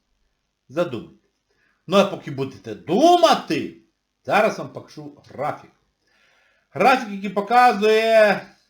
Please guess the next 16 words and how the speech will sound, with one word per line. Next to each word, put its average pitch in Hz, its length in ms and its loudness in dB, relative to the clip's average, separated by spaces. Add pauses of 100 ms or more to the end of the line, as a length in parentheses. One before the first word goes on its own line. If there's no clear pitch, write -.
депозити 127 840 -12
населення 110 600 -16
України. 87 540 -20 (1040)
Відповідає 214 520 -2
на 214 100 -4
дуже 254 260 -10
багато 208 320 -6
запитань 214 800 -8
і 226 120 -12
міфів, 262 800 -8 (300)
які 196 240 -10
ви 165 120 -6
так - 460 -12
часто 160 500 -10
любите 123 440 -14
повторювати. 104 960 -20